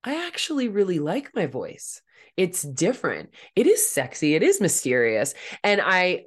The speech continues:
I was able to pinpoint that it was the other people projecting that onto me that made me feel that way. So as I got older and I really did learn to love my voice and not just love it, but I was proud of it. Like the raspiness, the masculine energy behind it, the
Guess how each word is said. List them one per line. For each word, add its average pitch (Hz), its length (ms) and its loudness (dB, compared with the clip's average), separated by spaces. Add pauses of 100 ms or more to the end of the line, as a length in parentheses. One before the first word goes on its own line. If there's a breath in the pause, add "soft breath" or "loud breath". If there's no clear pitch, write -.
I 180 120 2
was 180 220 -4
able 196 280 -4
to 180 120 -10
pinpoint 165 600 -6
that 147 160 -2
it 143 60 -8
was 143 180 -6
the 147 180 -10
other 185 240 2
people 139 320 -6
projecting 147 520 -2
that 127 140 -4
onto 123 240 -8
me 202 180 0
that 143 100 0
made 123 120 -8
me 117 80 -10
feel 151 180 0
that 120 160 -4
way. - 160 -14 (340 loud breath)
So 214 140 4
as 220 120 4
I 220 60 0
got 202 180 0
older 220 280 2
and 202 100 0
I 196 40 -2
really 196 300 -4
did 185 300 -8
learn 180 240 -2
to 165 100 -10
love 160 240 -4
my 143 140 -6
voice 208 420 0
and 185 140 0
not 226 160 2
just 392 200 -6
love 220 140 2
it, 180 120 0
but 135 80 0
I 175 140 2
was 427 200 -4
proud 196 340 2
of 165 80 -2
it. 131 140 -4
Like 151 180 -4
the 143 60 -6
raspiness, 160 880 -4
the 170 60 -2
masculine 170 580 -4
energy 147 340 -8
behind 202 380 -2
it, 208 160 0
the 147 140 -4